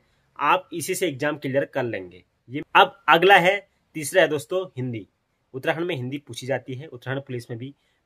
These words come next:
बीस से तीस नंबर की हिंदी पूछी ही जाती है। जब हमारे समय में होता था, उस समय हंड्रेड नंबर का पेपर होता था, उसमें से तीस नंबर की हिंदी होती थी, बाकी उत्तराखंड होती थी और जीएस होती थी। इसलिए आजकल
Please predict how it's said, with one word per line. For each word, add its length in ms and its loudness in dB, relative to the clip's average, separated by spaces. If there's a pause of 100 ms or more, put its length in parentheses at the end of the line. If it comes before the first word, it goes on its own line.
बीस 240 -6
से 80 -8
तीस 260 -8
नंबर 200 -6
की 140 -10
हिंदी 420 -14
पूछी 280 -16
ही 160 -10
जाती 300 -4
है। 140 -20 (340)
जब 160 -6
हमारे 300 -6
समय 180 -8
में 120 -4
होता 260 -12
था, 220 -12 (300)
उस 160 -12
समय 280 -4 (420)
हंड्रेड 260 -4 (300)
नंबर 300 -6
का 240 -6 (320)
पेपर 220 -2
होता 240 -2
था, 220 -8
उसमें 200 -4
से 80 -4
तीस 340 -6
नंबर 200 -4
की 140 -8
हिंदी 260 -8
होती 280 -6
थी, 220 -16 (380)
बाकी 400 -8 (580)
उत्तराखंड 380 -6
होती 240 -6
थी 160 -10
और 120 -4
जीएस 340 -8
होती 200 -20
थी। 100 -20 (340)
इसलिए 300 -6
आजकल 440 -4